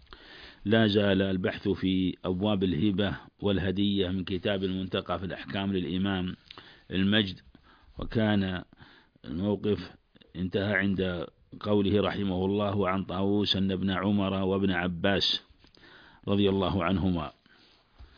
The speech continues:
قال رحمه الله تعالى: "وعن طاووس أن ابن عمر وابن عباس رضي الله عنهما رفعاه إلى النبي صلى الله عليه وسلم،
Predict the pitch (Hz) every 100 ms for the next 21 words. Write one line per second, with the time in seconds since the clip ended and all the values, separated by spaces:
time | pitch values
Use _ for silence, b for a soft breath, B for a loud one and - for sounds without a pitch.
0 | b b b 98 107 101 98 110 107 98
1 | 104 104 104 98 98 98 95 110 110 104
2 | 95 98 - 95 104 107 107 101 92 98
3 | 92 98 104 95 95 101 101 92 90 92
4 | 98 90 98 101 92 95 95 92 98 104
5 | 104 104 - - B B B B - 98
6 | 101 95 104 101 104 101 101 101 95 104
7 | 101 92 107 104 95 101 95 98 92 101
8 | 95 98 92 113 104 98 98 98 98 92